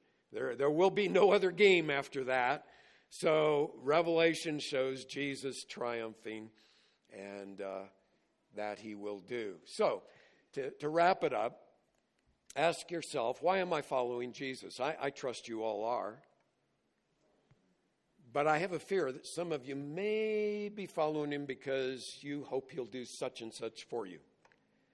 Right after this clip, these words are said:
"You know, I, I'm single and I really want a godly marriage partner. That's why I'm following Jesus." Okay,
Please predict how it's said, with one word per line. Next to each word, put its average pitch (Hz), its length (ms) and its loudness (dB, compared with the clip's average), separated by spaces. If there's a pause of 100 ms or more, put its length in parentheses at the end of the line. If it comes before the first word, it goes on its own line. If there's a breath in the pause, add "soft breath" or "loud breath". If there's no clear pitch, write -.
(160)
"You 139 100 -8
know, 175 260 2
I, 165 260 2 (460 soft breath)
I'm 175 200 0
single 226 460 6
and 156 120 4
I 160 60 8
really 214 280 10
want 208 220 8
a 202 40 2
godly 196 320 6
marriage 170 380 2
partner. 139 400 -2
That's 160 240 0
why 156 220 4
I'm 151 140 0
following 139 420 0
Jesus." 110 580 -10 (640)
Okay, 151 600 2